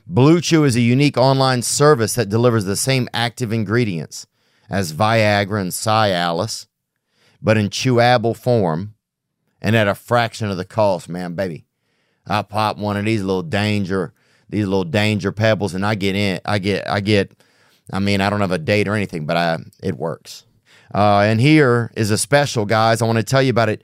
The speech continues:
Try Blue Chew free when you use our promo code T H E O at checkout. Just pay five dollars shipping. That's blue chew dot com, promo code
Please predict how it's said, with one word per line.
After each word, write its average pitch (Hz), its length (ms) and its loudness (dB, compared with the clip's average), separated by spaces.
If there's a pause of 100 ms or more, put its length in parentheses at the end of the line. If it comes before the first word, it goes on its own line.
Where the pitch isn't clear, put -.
(160)
Try 147 220 2
Blue 131 200 2
Chew 143 180 2
free 156 340 2
when 123 160 2
you 123 60 2
use 120 120 2
our 113 120 4
promo 120 340 0
code 113 300 0
T 147 240 0
H 120 260 0
E 110 160 2
O 117 160 6
at 104 120 0
checkout. 113 560 -2 (360)
Just 101 160 -2
pay 113 160 2
five 110 400 0
dollars 98 300 0
shipping. 123 480 -6 (240)
That's 110 240 2
blue 120 420 2
chew 127 320 0
dot 113 300 2
com, 110 480 -2 (240)
promo 117 400 2
code 117 340 4